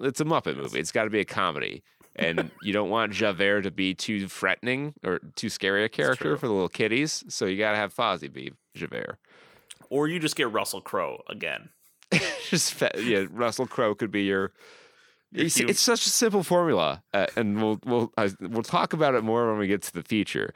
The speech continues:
Speaker 2: Yeah.
Speaker 1: But you just get a British actor of some renown, and <laughs> you throw him in there with your Muppets. <laughs>
Speaker 2: It's not that hard. <laughs>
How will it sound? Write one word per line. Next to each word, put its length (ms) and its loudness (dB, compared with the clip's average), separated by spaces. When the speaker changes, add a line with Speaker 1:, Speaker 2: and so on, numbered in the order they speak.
Speaker 2:
Yeah. 140 -6
Speaker 1:
But 120 4
you 100 2
just 280 0
get 300 4
a 80 4
British 440 0
actor 580 2
of 160 0
some 360 2
renown, 640 0
and 120 2
<laughs> 160 -4
you 80 2
throw 400 4
him 100 -2
in 160 4
there 180 4
with 220 0
your 100 2
Muppets. 640 -2
<laughs> 200 -18
Speaker 2:
It's 640 -10
not 300 -4
that 240 2
hard. 360 -2
<laughs> 640 -10